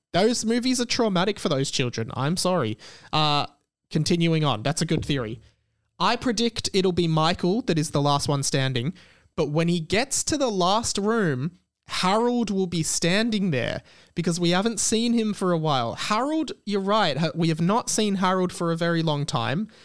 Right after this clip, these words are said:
Harold, one of the older boys in the book, who we know now is a were-basilisk. So he's half man, half basilisk, and seems to be involved in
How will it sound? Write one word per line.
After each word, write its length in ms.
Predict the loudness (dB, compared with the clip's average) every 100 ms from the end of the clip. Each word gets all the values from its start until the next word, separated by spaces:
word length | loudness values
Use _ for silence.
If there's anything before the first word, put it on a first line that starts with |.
| -20 _ _
Harold, 500 | -2 0 0 -2 -8 _
one 240 | -4 -2
of 60 | 0
the 160 | -2 0
older 340 | 0 2 0
boys 420 | 0 -2 -2 -2
in 140 | -4 -6
the 40 |
book, 300 | -6 -8 -8
who 160 | -4 -2
we 280 | 0 -4 -6 _ _
know 380 | -8 -2 0 0
now 440 | 0 0 0 -2
is 240 | -2 -2 -2
a 80 | -4
were-basilisk. 1200 | -2 0 0 0 -2 -4 -2 -4 -4 -6 -8 -10 _ _ _ _
So 160 | -4 -2
he's 240 | 0 -2
half 360 | 0 0 0 0
man, 360 | 0 2 0
half 320 | -2 -2 -4 -4
basilisk, 560 | -6 -4 -6 -6 -4
and 160 | -4 -6 -12 -20 -6
seems 400 | 0 2 0 -2
to 100 | -2
be 160 | 0
involved 800 | 2 2 2 0 0 -2 -4 -6 -6 _ _ _ _
in 440 | -2 -2 -2 -6